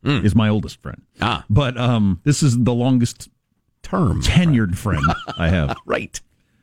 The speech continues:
Speaker 2: Um, but anyway, we were talking, uh, about how when we were, when we were in college and living together and running around, all that sort of stuff, seems like it was about five, six years ago, maybe.
Speaker 1: Yep.
Speaker 2: <laughs> I mean, that just is crazy.
Speaker 1: Yep.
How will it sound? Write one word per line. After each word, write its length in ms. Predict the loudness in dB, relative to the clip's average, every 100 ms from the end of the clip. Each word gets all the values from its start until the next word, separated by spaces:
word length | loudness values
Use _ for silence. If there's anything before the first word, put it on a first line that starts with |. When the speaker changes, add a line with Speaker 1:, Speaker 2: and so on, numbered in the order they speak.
| _ _ 0
Speaker 2:
Um, 540 | 4 4 4 4 2 2
but 240 | 0 0 0
anyway, 360 | 2 2 2
we 120 | 0 0
were 80 |
talking, 440 | 0 -2 2 2 4
uh, 380 | 2 0 -2 -4 _ _ _
about 340 | 2 2 2 0
how 360 | 2 2 0 _ _
when 320 | 2 4 4 4
we 220 | 4 4
were, 320 | 2 0 0
when 180 | 2 4
we 160 | 4 2
were 140 | 2
in 120 | 2
college 460 | 2 0 2 2 4
and 100 | 4
living 140 | 4
together 280 | 2 2 2
and 120 | 2
running 220 | 2 2
around, 220 | 2 2 2
all 120 | 0
that 100 | 0
sort 180 | 0 0
of 60 |
stuff, 260 | 0 -2 -2
seems 360 | -6 -6 -2
like 180 | -2 0
it 40 | 2
was 100 | 2
about 400 | 2 0 -2 -4 _ _ _ _ _ _ _ _ _ _
five, 460 | -20 -8 0 2 2
six 240 | 0 0
years 200 | 2 2
ago, 180 | 2 2
maybe. 180 | 4 2
Speaker 1:
Yep. 100 | 0 -4 _ _ _ -10
Speaker 2:
<laughs> 180 | -6 -2
I 100 | 0
mean, 140 | 0 0
that 180 | -2
just 240 | -2 -4 -2
is 120 | -4
crazy. 600 | -2 0 2 0 -2 -6 -6
Speaker 1:
Yep. 420 | 0 4 2